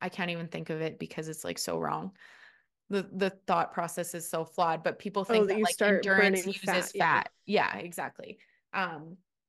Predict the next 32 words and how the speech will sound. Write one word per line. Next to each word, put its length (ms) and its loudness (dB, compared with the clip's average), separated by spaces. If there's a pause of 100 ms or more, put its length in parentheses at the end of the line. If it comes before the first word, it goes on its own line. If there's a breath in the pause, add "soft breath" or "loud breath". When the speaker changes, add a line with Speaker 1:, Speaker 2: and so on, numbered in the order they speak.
(240)
Speaker 1:
but 180 2
carbohydrates 760 0
are 80 0
still 260 -4
so 200 -6
important 380 -8
for 100 -6
endurance 440 -6
athletes. 520 -4 (800 loud breath)
Um, 640 -4 (120)
but 240 4
I 140 2
think 340 -2
that 520 -2 (1200)
this, 760 0
like, 280 -4 (100)
blood 260 0
glucose 600 0
and 120 -8
glucose 420 -2
availability 680 0
thing 440 -12
is 180 -6
just 220 -6
more 200 -2
relevant 520 -4
for 220 -6
people 460 -6
in 200 -4
those 300 -4
high 160 -2
intensity 840 -4